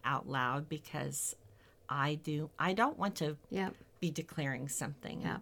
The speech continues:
Speaker 1: bad about myself.
Speaker 2: I like to tease my kids. They will say something, and they will say something negative, and,
Speaker 1: Mm-hmm.
Speaker 2: "Oh, you know what? This, this thing's gonna happen." And
Speaker 1: Mm-hmm.
Speaker 2: I, I kind of jokingly will say,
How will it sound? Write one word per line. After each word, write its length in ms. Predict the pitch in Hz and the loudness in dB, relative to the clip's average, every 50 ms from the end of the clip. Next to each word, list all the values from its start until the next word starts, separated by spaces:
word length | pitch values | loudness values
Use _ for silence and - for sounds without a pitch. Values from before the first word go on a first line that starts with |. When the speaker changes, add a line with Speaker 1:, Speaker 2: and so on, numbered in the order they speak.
| - - 175 | -6 -10 -6
Speaker 1:
bad 400 | 170 160 131 120 110 - - - | -4 -2 -2 0 -2 -4 -4 -6
about 260 | - - - - - | -6 -4 -6 -6 -6
myself. 320 | - - - - - - | -6 -6 -4 -2 4 4
Speaker 2:
I 40 | 214 | 6
like 180 | 208 208 208 208 | 6 6 4 4
to 100 | - 196 | 2 0
tease 320 | - - 196 180 180 - | 2 4 4 4 4 4
my 140 | 190 160 160 | 2 2 2
kids. 380 | 165 - 170 160 160 160 160 - | 2 2 4 4 4 4 2 2
They 100 | 147 151 | 2 4
will 140 | 151 156 156 | 4 4 2
say 200 | - - 135 156 | 2 2 2 2
something, 680 | - - 147 151 151 - - - - - - 147 160 - - | 2 2 0 0 0 0 -2 -4 -2 -2 -2 -4 -4 -4 -2
and 240 | 156 156 151 156 156 | 0 2 4 4 4
they 100 | 151 156 | 4 4
will 100 | 170 160 | 4 4
say 200 | 156 - 139 151 | 4 4 4 4
something 360 | - - 147 139 151 151 151 | 4 2 2 2 2 4 4
negative, 540 | 147 143 151 147 151 131 123 139 135 135 - | 4 4 4 2 2 2 2 2 2 2 4
and, 160 | 117 151 165 | 4 4 4
Speaker 1:
Mm-hmm. 80 | 175 - - - - - | 4 2 0 -2 4 8
Speaker 2:
"Oh, 280 | 220 240 226 185 - - - - - - - - - | 8 8 8 6 4 0 -2 -4 -4 -4 -10 0 6
you 120 | 196 220 | 8 8
know 180 | 220 208 208 208 | 10 10 12 12
what? 220 | 202 202 196 185 | 12 10 10 8
This, 180 | 208 220 214 - | 6 6 6 6
this 180 | - 214 233 - | 6 6 6 8
thing's 240 | - 247 240 - | 10 10 10 10
gonna 240 | - 190 180 202 202 | 10 8 6 6 8
happen." 380 | 190 196 185 185 - 202 170 175 | 10 10 10 10 10 8 8 10
And 140 | 165 170 170 | 10 10 8
Speaker 1:
Mm-hmm. 100 | 151 156 | 8 8
Speaker 2:
I, 480 | 175 185 196 196 - - 170 170 170 | 10 10 10 8 8 8 8 8 8
I 40 | 165 | 6
kind 340 | 165 - - 185 180 180 175 | 4 2 0 2 4 6 6
of 120 | 165 160 165 | 4 4 4
jokingly 640 | - 170 147 - - - - 175 220 185 170 170 165 | 2 2 2 2 -4 -4 8 10 10 10 12 10 8
will 120 | 160 170 170 | 8 6 4
say, 260 | 160 - 156 165 | 4 2 2 0